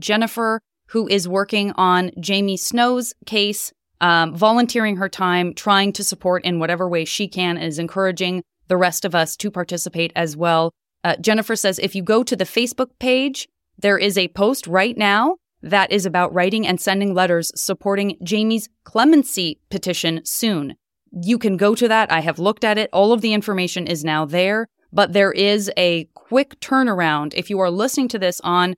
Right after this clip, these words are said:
Friday, know that the twentieth is the deadline to get these letters in. It is done through email, so you can absolutely do it today if you are listening on the twentieth, or if you're here, obviously, with us live.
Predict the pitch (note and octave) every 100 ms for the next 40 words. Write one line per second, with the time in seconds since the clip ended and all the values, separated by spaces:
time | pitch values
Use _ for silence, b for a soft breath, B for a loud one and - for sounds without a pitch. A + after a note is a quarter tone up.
0 | _ _ G3 G3 E3 D3 D3 _ _ F#3
1 | G#3+ A#3+ B3+ G#3+ - G3 - A#3 A#3 G3
2 | D#3+ D#3 - _ _ - A3+ A3+ G3+ E3
3 | G3 G3+ F#3+ G3+ F3+ D#3 D3+ D#3 - G3
4 | - F#3 F#3 F3+ D#3+ E3+ E3+ E3+ E3 F#3
5 | D#3+ D3 F3+ D#3+ E3+ D3 D3 F#3+ G3 G3+
6 | G3+ A3+ B3 G3+ G3+ G3+ G#3+ A3+ F#3 E3
7 | D3 - G#3 - A#3 G#3 F#3+ G3 F#3+ F3+
8 | - E3+ E3+ F#3 F3+ _ _ F3+ F#3 F3
9 | D3+ F3 F#3 G3+ F3+ F3 F3 F#3+ F#3 F#3
10 | F#3+ - b b E3+ E3 D#3+ D#3 F3+ E3+
11 | D3+ D#3+ E3+ - E3 D#3 - D#3 - D#3
12 | D#3 F#3+